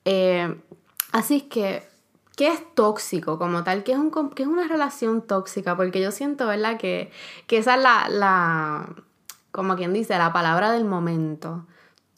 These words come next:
Todo, absolutamente todo es tóxico.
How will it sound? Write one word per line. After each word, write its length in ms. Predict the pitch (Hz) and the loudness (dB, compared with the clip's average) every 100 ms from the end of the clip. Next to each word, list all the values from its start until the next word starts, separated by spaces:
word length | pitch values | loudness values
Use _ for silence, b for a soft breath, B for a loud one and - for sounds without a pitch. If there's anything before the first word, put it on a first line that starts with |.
| - | 0
Todo, 500 | 247 262 269 269 - | 2 4 2 0 -2
absolutamente 1160 | 226 - 202 190 202 208 220 226 220 220 220 - _ | -8 -6 -6 -4 -4 -4 -4 -4 -6 -8 -8 -12 _
todo 400 | 190 185 185 185 | -2 0 0 -2
es 340 | 185 170 - | -4 -6 -10
tóxico. 680 | - 165 165 - 165 170 175 | -8 -8 -6 -10 -8 -8 -10